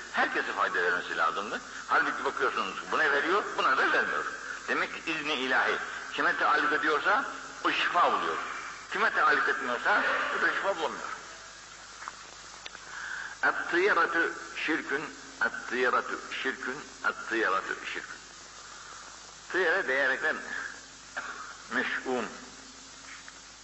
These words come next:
şehamet beklemek. Tavşan geçti bu yoldan, iyi değil artık, buradan gitmeyelim. Şöyle bir şey gördük,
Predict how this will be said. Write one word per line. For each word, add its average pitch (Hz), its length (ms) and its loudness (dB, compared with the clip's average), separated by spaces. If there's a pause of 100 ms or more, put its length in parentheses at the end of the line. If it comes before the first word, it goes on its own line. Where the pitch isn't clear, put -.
(320)
şehamet - 540 4
beklemek. - 360 -4 (920)
Tavşan 107 480 2
geçti 87 240 -4 (100)
bu 90 60 -2
yoldan, 85 280 0 (840)
iyi 90 200 -2
değil 82 260 2
artık, - 280 -2
buradan 85 240 -4
gitmeyelim. 73 400 -8 (920)
Şöyle 110 280 2
bir 117 180 -2
şey 123 140 2
gördük, 92 340 0